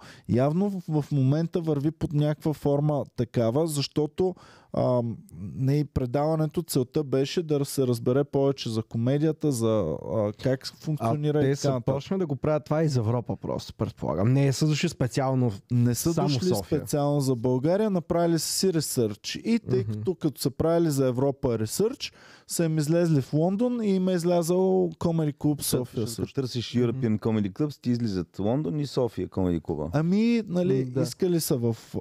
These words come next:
Speaker 1: Англия, но извън Англия също са искали. Едно от нещата главните, които
Speaker 2: Мгм.
Speaker 1: пет неща
Speaker 3: Според мен, може
Speaker 1: обикалят,
Speaker 3: би
Speaker 1: пет града обикалят. Един от градовете, който са решили да обиколят, е, а, град София.
Speaker 3: Според
Speaker 1: И
Speaker 3: мен,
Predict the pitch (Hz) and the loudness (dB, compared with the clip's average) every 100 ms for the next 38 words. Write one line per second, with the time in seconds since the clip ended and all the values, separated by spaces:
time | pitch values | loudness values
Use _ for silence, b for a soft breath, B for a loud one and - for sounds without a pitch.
0 | - - 117 127 147 202 226 202 190 165 | -6 0 2 4 2 2 2 2 0 0
1 | 185 185 175 156 156 147 123 - 131 - | 0 0 2 2 2 2 0 0 -2 -2
2 | - 113 147 - 220 220 226 214 185 180 | -4 0 0 0 0 2 2 2 2 0
3 | 175 170 151 - 151 - 135 131 135 135 | 0 -2 -2 0 0 0 -2 2 2 2
4 | 135 - 123 165 185 123 110 202 202 185 | 0 -2 -2 -2 -2 -2 -2 -2 -2 -4
5 | - 160 143 - - - 117 110 127 143 | -2 0 0 -2 -12 -6 -2 0 0 0
6 | 131 135 123 127 131 - 175 156 147 147 | 0 0 0 0 -2 -2 -4 -2 0 2
7 | 135 120 113 - 160 214 226 B B B | 2 2 0 -2 0 0 -4 B B B
8 | 165 180 202 165 143 135 123 127 143 151 | 0 2 0 0 0 0 0 0 0 -2
9 | 131 135 127 - - 120 113 131 127 113 | 0 0 0 -2 -2 -2 0 0 2 2
10 | 107 107 - 175 208 - B B B 165 | 0 -2 2 2 0 -6 B B B -2
11 | 175 185 185 - - 113 143 139 143 143 | 0 0 -2 -6 -8 -2 -2 0 0 0
12 | - 139 113 - 101 - B B B B | -2 -2 -2 -4 -10 -10 B B B B
13 | B - 101 113 190 113 123 113 | B -8 -2 -2 0 -2 -2 -2